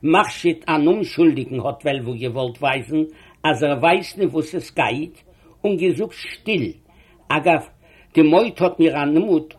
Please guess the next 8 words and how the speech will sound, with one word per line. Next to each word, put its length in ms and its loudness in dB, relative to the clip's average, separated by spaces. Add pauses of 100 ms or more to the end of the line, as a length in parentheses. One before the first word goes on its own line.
און 180 0
געוויינט 720 0
אויף 140 -4 (100)
פילן 260 -2
קאפ. 300 -2 (960)
זיי 120 -6
זענען 260 2
אבער 120 4